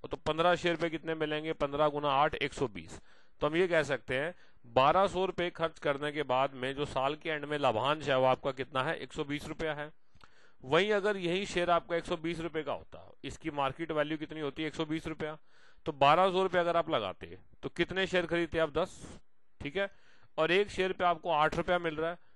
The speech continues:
तो दस शेयर पे कितना रुपया मिलेगा, दस गुना आठ कितना मिलेगा, अस्सी रुपया। तो यहाँ पर लाभांश कितना आ जाएगा,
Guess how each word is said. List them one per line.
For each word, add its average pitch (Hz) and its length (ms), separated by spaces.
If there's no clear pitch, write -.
तो 143 120
दस 175 280
शेयर 180 260
पे 170 140
कितना 170 260
रुपया 165 240
मिलेगा, 160 380
दस 147 260
गुना 160 220
आठ 151 200
कितना 151 260
मिलेगा, 151 360
अस्सी - 300
रुपया। 85 320
तो - 140
यहाँ 127 220
पर 156 140
लाभांश 151 420
कितना 151 260
आ 147 80
जाएगा, 143 400